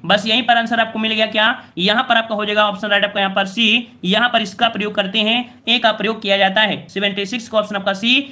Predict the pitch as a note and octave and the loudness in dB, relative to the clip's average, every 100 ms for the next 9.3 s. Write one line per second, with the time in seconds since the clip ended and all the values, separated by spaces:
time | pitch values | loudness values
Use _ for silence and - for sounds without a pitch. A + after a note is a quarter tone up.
0 | - F3+ F#3+ F#3+ F3+ F#3 F#3 F#3+ - - | -6 0 0 0 0 2 2 0 -6 -2
1 | F3+ G#3+ A#3+ A#3 B3 A#3 B3 B3+ - G#3+ | 0 2 2 0 0 2 2 0 -6 -6
2 | A3 A#3+ C#4 A#3+ G3 B3 B3+ - - G#3+ | -2 -2 2 2 2 -2 -4 -8 0 2
3 | G#3+ B3+ A3+ A3+ A3+ - F#3 G#3 A3 A#3+ | 4 4 4 2 0 -2 2 2 2 0
4 | A#3 A3+ A3 G#3+ G#3+ G3 G3 F#3+ F3+ C3 | 0 2 4 2 2 -4 0 2 2 -2
5 | - - B3 A3+ A3+ G#3 G#3+ G#3+ A3+ G#3 | -4 -2 0 2 2 0 2 2 0 0
6 | F#3+ G3 - - - F#3 F#3+ - A#3 A3 | 0 -2 -2 -8 -8 -2 0 2 0 2
7 | A3+ A3+ A3 G#3 G3+ A#3 A3+ A3+ G#3+ A3+ | 2 2 0 -2 2 2 2 -2 -2 2
8 | A3 A#3+ - - F#3 G#3+ A#3 G3+ F#3+ A#3 | 2 2 -2 -4 -2 2 2 0 0 2
9 | A3+ A#3 B3 | 4 2 -2